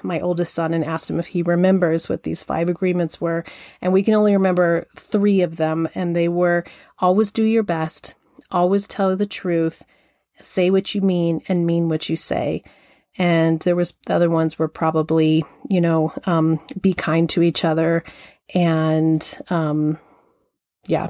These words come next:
that was the, who knows what they were, but they really helped us have a foundation. And when I was just talking to my son, he said, I can't pull 'em all up, but I remember those were our guidelines. Those were our kind of go-to,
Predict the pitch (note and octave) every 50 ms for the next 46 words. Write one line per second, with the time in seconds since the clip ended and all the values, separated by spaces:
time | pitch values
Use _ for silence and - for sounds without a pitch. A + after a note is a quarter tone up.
0 | - - - E3+ - - - E3+ - - - - _ - G#3+ G3 F3+ - - -
1 | - C#4 A#3 F#3+ E3+ E3+ - - - - - - - - D3 - - - - _
2 | _ - B3 F3+ E3 - - - - - - - - - - _ _ - G#3+ G3
3 | G3+ A3 G#3+ A3 A3+ A#3 A#3 G#3+ - _ _ _ _ - - G3+ G3+ C4 C#4+ D4
4 | D4+ C4 A3 - - - - B3+ B3+ B3+ B3+ - - - - F#3+ F3 E3+ E3+ E3+
5 | - - - - F#3 F3 F3+ F3 - - F3+ F3+ F#3+ G3 A#3 C4+ C#4 - - F#3
6 | E3+ E3+ E3+ D#3+ - F#3+ F#3 F#3 F#3 F#3 F3+ F#3 F#3+ G3 - - B3 B3+ C4 -
7 | - - - D4 D#4+ E4 - G#3+ F#3+ F#3+ - - F#3+ F3+ F3+ G3+ - - - C4+
8 | A#3+ G3+ G3 - G#3 G3+ G3+ - - F#3+ F#3 F#3 F3+ - - - - - - -
9 | _ - G#3 G3+ - - A#3+ C4 C4+ C4+ B3 - - - - B3 B3 B3 A#3+ A#3
10 | A3+ G#3+ G3 G3 F#3+ G3+ G3+ A#3 C4 - _ _ _ - - - _ _ - A3
11 | E3 - G3+ F#3+ F#3+ F#3+ - - _ - - A3 C4+ C#4+ C4+ C4+ B3 B3 B3+ C4
12 | B3 A#3+ G#3+ F#3+ F#3+ _ - G#3+ A3+ B3 C4+ C#4 - - B3+ A3+ G#3 G3+ F#3+ F#3
13 | E3+ - F3+ F3+ A#3+ C#4+ C#4 A#3+ G3 D#3 E3 E3 E3+ F3+ - G3+ A3 C4 C4+ -
14 | - B3+ G#3 - - - - - - - A3 A3+ G#3 F3+ E3 - - G#3 A3+ B3+
15 | C4+ C#4 - - - - G#3 F3+ F3 E3+ E3+ E3+